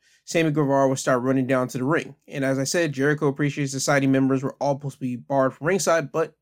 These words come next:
Sammy would start running down to the ring, but he would get trucked by Action Andretti, and Andretti would make sure that Sammy would not be able to interfere none in this match as he would brawl with Sammy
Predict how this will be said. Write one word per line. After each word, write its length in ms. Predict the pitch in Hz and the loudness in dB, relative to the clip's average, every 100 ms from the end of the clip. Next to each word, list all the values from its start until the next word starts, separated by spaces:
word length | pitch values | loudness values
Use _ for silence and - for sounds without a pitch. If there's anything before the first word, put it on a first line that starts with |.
| _ _ | _ _
Sammy 320 | - 147 135 | -4 0 2
would 160 | 127 131 | 2 -2
start 320 | - 123 110 | 0 -2 -2
running 320 | 127 135 131 | -2 -2 0
down 200 | 127 127 | -2 -4
to 100 | 123 | -6
the 60 | 123 | -10
ring, 300 | 151 165 160 _ _ _ - | -6 -6 -6 _ _ _ -4
but 180 | 165 156 | -2 -2
he 140 | 175 | -4
would 280 | 160 170 160 | -2 -2 0
get 360 | 170 165 - - _ - | 0 -2 -4 -20 _ -12
trucked 680 | - - 214 - - - - _ _ _ - | -8 2 2 2 -2 -18 -18 _ _ _ -8
by 540 | 135 127 127 127 - _ _ | 0 2 2 -2 -10 _ _
Action 440 | - 156 139 - 135 | 2 2 2 0 0
Andretti, 580 | 131 123 135 131 - 147 | 0 2 0 0 -4 -10
and 380 | - 139 135 | -12 -6 -2
Andretti 200 | 139 151 | 0 2
would 140 | 147 135 | 2 2
make 180 | 143 147 | 0 -2
sure 200 | 151 131 | -2 -2
that 100 | 127 | -2
Sammy 380 | - 147 139 | -2 0 0
would 180 | 131 120 | -2 -2
not 300 | 131 135 131 | -2 -4 -2
be 140 | 135 135 | -2 -2
able 180 | 127 | -2
to 320 | 131 - 123 - - | -6 -6 -8 -8 -8
interfere 600 | 151 147 143 139 135 123 | -6 -6 -4 0 0 0
none 240 | 123 156 | 2 0
in 80 | 160 | 0
this 160 | 151 143 | -2 0
match 320 | 147 156 151 | 0 0 0
as 260 | 131 127 | -2 -2
he 80 | - | -2
would 220 | 127 110 | -6 -6
brawl 280 | 135 135 139 | -2 2 2
with 120 | 127 | 0
Sammy 420 | - 135 135 135 | -4 -2 0 -2